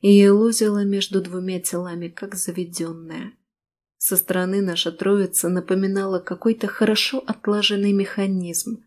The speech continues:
который чётко работал, издавая сексуальные стоны и шурша обёрточным материалом. Но вот мои китайцы практически одновременно кончили и пошли в душ,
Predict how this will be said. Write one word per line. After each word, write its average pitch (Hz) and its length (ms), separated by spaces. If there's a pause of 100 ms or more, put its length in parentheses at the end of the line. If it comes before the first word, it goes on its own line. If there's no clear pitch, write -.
(320)
который 180 380
чётко 180 380
работал, 170 640 (300)
издавая 202 560
сексуальные 202 920
стоны 202 720
и 190 60
шурша 175 600
обёрточным 180 760
материалом. 170 800 (680)
Но 190 180
вот 208 180
мои 180 280
китайцы 196 560
практически - 680
одновременно 190 680
кончили 214 640 (260)
и - 80
пошли 220 460
в 226 120
душ, 165 540